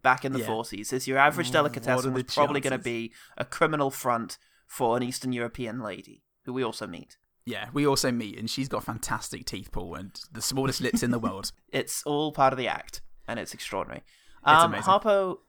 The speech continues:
Speaker 1: manages to do some elite level stealthing, um,
Speaker 2: Yeah.
Speaker 1: in this ba-, in the basement of this place, and then he accidentally acquires the diamonds.
Speaker 2: He teabags the, the guy holding them.
Speaker 1: <laughs> He, he pwns all of his enemies, and he gets out of there with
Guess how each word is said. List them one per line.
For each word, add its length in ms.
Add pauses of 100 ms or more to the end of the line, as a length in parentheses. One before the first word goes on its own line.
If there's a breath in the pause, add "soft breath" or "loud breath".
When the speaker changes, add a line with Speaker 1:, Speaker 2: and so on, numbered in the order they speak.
Speaker 1:
manages 340
to 80
do 140
some 220
elite 340
level 240
stealthing, 580 (380 soft breath)
um, 140 (100)
Speaker 2:
Yeah. 100
Speaker 1:
in 60
this 180
ba-, 260
in 80
the 80
basement 420
of 80
this 140
place, 300
and 160
then 120
he 220
accidentally 520
acquires 680
the 100
diamonds. 720 (260)
Speaker 2:
He 80
teabags 600
the, 420
the 80
guy 200
holding 300
them. 140 (220)
Speaker 1:
<laughs> 800 (1120 loud breath)
He, 420
he 140
pwns 560
all 220
of 60
his 120
enemies, 500
and 100
he 40
gets 280
out 140
of 80
there 220
with 280